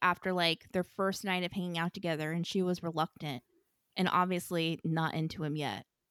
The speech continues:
And I was just like, "Dude, <laughs> what are you doing?" <laughs> So that's where my mind went, like, their first kind of almost kiss.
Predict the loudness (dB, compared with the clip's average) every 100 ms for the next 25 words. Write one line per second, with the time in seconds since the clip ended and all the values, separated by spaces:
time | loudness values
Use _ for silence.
0 | -4 0 0 -2 -4 -6 -2 0 2 4
1 | 4 6 4 0 _ _ -20 -2 2 4
2 | 6 8 8 8 6 6 6 6 4 -2
3 | -16 _ _ _ _ -12 -12 -2 2 4
4 | 4 4 4 4 0 -2 -2 -2 -2 -4
5 | -8 -8 -2 0 2 0 2 0 0 -8
6 | -16 -20 _ -6 -2 -2 -4 -4 -4 -4
7 | -6 -6 -6